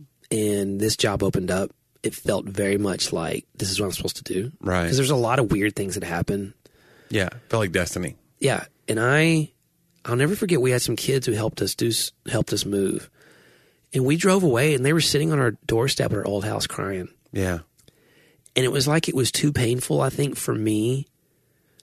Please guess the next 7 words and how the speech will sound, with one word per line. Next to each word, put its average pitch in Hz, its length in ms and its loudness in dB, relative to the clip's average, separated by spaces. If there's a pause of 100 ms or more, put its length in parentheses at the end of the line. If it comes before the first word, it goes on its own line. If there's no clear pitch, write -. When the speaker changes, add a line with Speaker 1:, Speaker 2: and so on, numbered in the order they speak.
(160)
Speaker 1:
to 101 840 0 (1120)
process. - 680 -2 (180)
Speaker 2:
Mm-hmm. 92 280 -4 (1200)
Speaker 1:
So - 280 2
I 113 120 -2
just 143 240 2
kinda 160 360 2